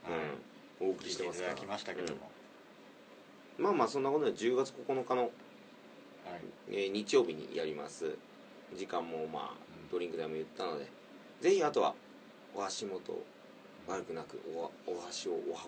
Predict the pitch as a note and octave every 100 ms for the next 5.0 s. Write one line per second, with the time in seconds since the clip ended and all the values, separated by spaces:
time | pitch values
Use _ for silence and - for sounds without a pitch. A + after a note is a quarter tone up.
0 | - F2 - - - - - - - -
1 | - - - - - - - G2 - E2+
2 | C#2 - - - - - - - G2 -
3 | - B1 - - - - - - - -
4 | - B2+ B2+ F#2 G2 F2 - - D#2 C#2+